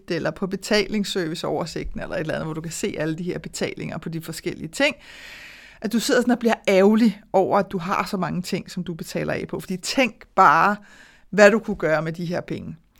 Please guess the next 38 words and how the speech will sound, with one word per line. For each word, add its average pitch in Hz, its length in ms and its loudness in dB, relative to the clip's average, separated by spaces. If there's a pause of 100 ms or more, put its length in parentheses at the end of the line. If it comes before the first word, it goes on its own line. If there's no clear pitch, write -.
(380)
Øh, 190 200 4
så 214 120 -2
det 254 120 2
er 247 40 4
her, 240 160 8
hvor 220 80 0
du 214 100 -2
kan 208 120 -2
have 196 100 4
den 202 160 0
her 202 120 2
forestilling 190 600 0
om 160 180 -2
sådan, 180 340 -4 (420)
øh, 202 60 -2 (160)
"Ej, 214 540 0
tænk - 280 -2
bare, 180 300 4
hvis 185 200 -4
jeg 180 80 0
var 175 60 0
gældfri, 180 500 -2
så 233 300 8 (160)
ville 196 280 -2
verden, 160 540 2
øh, 175 180 -2
se - 160 -2
meget 214 320 10
bedre 175 280 2
ud, 185 100 4
og 165 180 0
alt - 220 2
ville 175 160 -2
være 147 120 -2
meget 135 280 -6
bedre." - 260 -8 (1900)
Øh, 160 260 4
så, 196 140 2